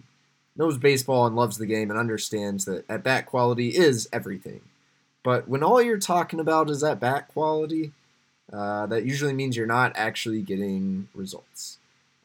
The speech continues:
Uh, I, I kinda get tired of hearing about trust the process, because in a results-driven industry,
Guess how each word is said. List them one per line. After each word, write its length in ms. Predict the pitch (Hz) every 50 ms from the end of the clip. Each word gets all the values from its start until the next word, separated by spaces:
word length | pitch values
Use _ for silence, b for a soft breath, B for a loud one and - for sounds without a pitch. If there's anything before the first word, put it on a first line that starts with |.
| _
Uh, 260 | - - 50 50 50 50 - - -
I, 140 | - 127 127 123 -
I 80 | - 147
kinda 260 | 143 - 214 233 226
get 200 | 208 214 208 208
tired 260 | - - 175 180 175
of 100 | 160 147
hearing 220 | 151 170 170 165
about 240 | 156 147 147 - -
trust 480 | - - - 151 143 143 - - - -
the 80 | 123
process, 760 | 95 - - 127 127 127 127 123 123 - 135 131 127 127 123 -
because 380 | - 107 101 - 123 113 107
in 120 | 110 110 107
a 60 | 107
results-driven 1080 | 107 107 110 101 117 127 139 139 139 - - - - - - - 135 131 131 123 113
industry, 720 | 71 98 123 127 120 120 - - - 117 113 113 110 104